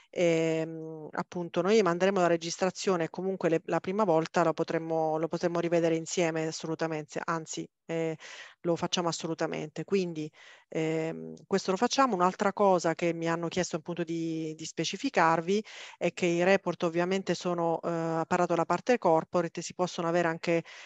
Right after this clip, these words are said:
eh, si possono creare anche degli addendum academic, così come si possono creare degli addendum per l'end u-, l'end customer. Quindi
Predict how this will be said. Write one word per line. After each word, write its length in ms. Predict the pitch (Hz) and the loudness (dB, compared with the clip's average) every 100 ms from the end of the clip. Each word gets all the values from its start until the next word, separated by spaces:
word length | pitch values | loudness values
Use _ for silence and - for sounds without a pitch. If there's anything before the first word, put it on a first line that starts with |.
| - | -12
eh, 320 | - 170 160 160 | -4 -2 -2 -4
si 100 | - | -4
possono 320 | 175 - 170 | -4 -4 -2
creare 200 | 190 175 | 0 0
anche 120 | 170 | 2
degli 160 | 165 170 | 2 2
addendum 460 | 165 180 175 165 | 2 0 0 -4
academic, 720 | 165 - 240 170 160 175 - 196 | -4 0 2 2 0 -6 -4 -4
così 240 | 196 185 | -4 -6
come 280 | - 175 175 | -4 -4 -4
si 160 | 170 180 | -4 -6
possono 300 | 160 - 180 | -6 -6 0
creare 220 | 190 160 | 2 2
degli 120 | 170 | 0
addendum 380 | 196 170 165 165 | 0 0 -2 -4
per 160 | 170 160 | -4 -2
l'end 240 | 160 165 | -2 -4
u-, 140 | 160 - | -8 -8
l'end 320 | 170 165 160 | -6 -6 -4
customer. 580 | 165 151 - 160 156 156 | -2 -2 -4 -8 -8 -6
Quindi 420 | 185 165 156 | -6 -6 -8